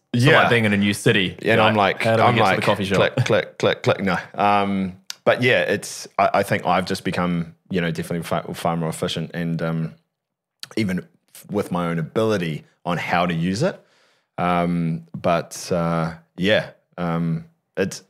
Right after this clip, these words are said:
Speaker 2: I, I just find it's freaking simple.
Speaker 1: So how quick can you get through, say, if the client's done the fact find portion, like, how, how long would you say minutes-wise it takes you to get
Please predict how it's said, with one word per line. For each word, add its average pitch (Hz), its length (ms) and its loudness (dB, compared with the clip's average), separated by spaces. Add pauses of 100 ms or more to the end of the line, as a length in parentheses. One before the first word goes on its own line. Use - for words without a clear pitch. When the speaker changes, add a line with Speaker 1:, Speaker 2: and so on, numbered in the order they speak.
Speaker 2:
I, 113 260 4
I 139 40 4
just 160 180 -4
find 98 200 2
it's - 140 -8
freaking - 420 -6
simple. 85 500 -6 (380)
Speaker 1:
So - 140 -2
how 147 120 6
quick 143 260 2
can 143 140 2
you 120 120 2
get 110 160 2
through, 104 640 0 (460)
say, 101 260 2
if 98 100 -2
the 101 100 0
client's 92 360 0
done 87 180 0
the 90 80 0
fact - 240 -2
find 87 260 0
portion, 95 360 -2
like, - 240 -2
how, 104 180 2
how 110 140 4
long 107 160 2
would 95 120 -2
you 95 60 -4
say 87 280 0
minutes-wise 90 800 0
it - 80 -18
takes 80 300 -4
you 92 60 2
to 87 80 -4
get - 400 -2